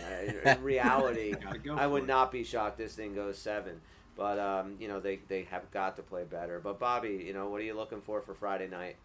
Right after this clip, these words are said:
Speaker 3: I think it's, it's small adjustments, to be honest. I think, uh, you know, in-game strategic is one of the major things. Um, a little more shots on net, kinda, kinda getting that mentality. You know, activating the D kinda thing, get them shooting the pucks. I, I didn't even realize this,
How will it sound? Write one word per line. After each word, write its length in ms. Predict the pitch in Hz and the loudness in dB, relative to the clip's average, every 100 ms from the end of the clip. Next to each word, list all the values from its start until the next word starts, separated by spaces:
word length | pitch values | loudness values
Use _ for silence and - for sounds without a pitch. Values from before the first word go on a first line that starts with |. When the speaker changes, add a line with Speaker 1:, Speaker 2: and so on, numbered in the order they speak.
| - - - - | -14 -14 -14 -14
Speaker 3:
I 60 | |
think 160 | 233 262 | -8 -8
it's, 160 | 214 - | -8 -12
it's 280 | 165 - - | -12 -12 -10
small 300 | - 208 196 | 0 4 4
adjustments, 520 | 143 127 - 127 - - - | 4 -2 -4 -8 -8 -18 -14
to 60 | |
be 140 | 120 113 | -8 -6
honest. 340 | 110 127 - - | -4 -6 -8 -12
I 40 | |
think, 340 | - 127 113 - | -6 -6 -6 -12
uh, 60 | 127 107 117 | -10 -8 -6
you 80 | |
know, 60 | 113 | -6
in-game 480 | 143 147 139 131 131 | 0 0 2 2 2
strategic 540 | - 135 - 135 135 131 - - | 0 -8 -6 -4 -4 -6 -12 -10
is 220 | 123 107 | -10 -8
one 120 | 110 113 | -8 -6
of 60 | |
the 60 | 113 | -4
major 320 | 113 113 113 | -4 -6 -8
things. 460 | 104 117 113 110 - - - - | -8 -8 -6 -8 -12 -20 -20 -10
Um, 400 | 107 104 101 98 - | -6 -4 -4 -6 -10
a 20 | |
little 220 | 127 117 | -8 -6
more 140 | 117 113 | -4 -6
shots 320 | - 117 - | -4 -4 -4
on 120 | 120 | -4
net, 240 | 113 113 - | -4 -6 -8
kinda, 240 | 113 107 101 - - | -10 -10 -12 -20 -18
kinda 200 | 110 110 | -12 -6
getting 200 | 110 107 | -4 -4
that 160 | 110 | -4
mentality. 640 | 110 104 117 110 107 107 104 - - - | -6 -6 -2 -2 0 -4 -6 -16 -20 -12
You 100 | 110 | -8
know, 80 | 104 | -4
activating 460 | 110 - 131 127 131 | -4 -2 0 2 2
the 60 | |
D 280 | 110 120 120 | 0 0 0
kinda 200 | 123 117 | -2 -4
thing, 260 | 120 120 113 | 0 0 -2
get 140 | 113 | -2
them 220 | 131 123 | -2 -2
shooting 240 | 107 - - | -4 -8 -8
the 40 | |
pucks. 280 | 147 135 - | -6 -8 -10
I, 380 | - 131 - 143 | -12 -12 -12 -6
I 20 | |
didn't 280 | 135 175 180 | 0 2 2
even 180 | 170 151 | 2 4
realize 360 | 151 226 175 131 | 4 6 4 4
this, 300 | 131 131 | 2 0